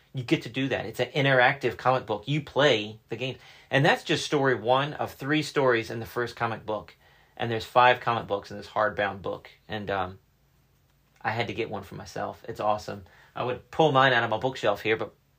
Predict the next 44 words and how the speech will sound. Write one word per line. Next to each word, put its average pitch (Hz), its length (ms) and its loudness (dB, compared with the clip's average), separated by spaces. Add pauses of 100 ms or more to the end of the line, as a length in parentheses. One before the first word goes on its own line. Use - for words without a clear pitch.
(140)
mine's 123 260 -2
on 107 80 -8
my 104 100 -8
desk 107 300 -10
downstairs, 107 540 -8
so 117 80 -12
I'm 110 60 -12
still 107 200 -6
reading 113 260 -8
it. 95 120 -14 (580)
I 139 120 4
love 127 200 6
it. 107 80 2
I 110 60 8
love 113 240 2
it. - 120 -14 (320)
But 127 120 6
it's 127 120 2
called 123 240 6
Hocus 143 380 -2
Pocus - 400 -4
by 107 120 -2
Richard 110 320 -8
Wiseman. 50 500 -4 (540)
Uh, 104 360 0 (240)
check 135 200 2
it 143 60 6
out 156 140 10
on 120 240 -2 (280)
Magician's 120 460 -6
Magic 120 320 -4
Shop, 107 240 -4
you 110 60 -12
can 113 60 -16
see 117 160 -6
a 113 60 -4
demo 110 240 -8
of 104 60 -10
the 104 60 -16
commercial 107 440 -10
and 95 100 -10
everything 95 360 -12
for 95 260 -14
it. 82 60 -16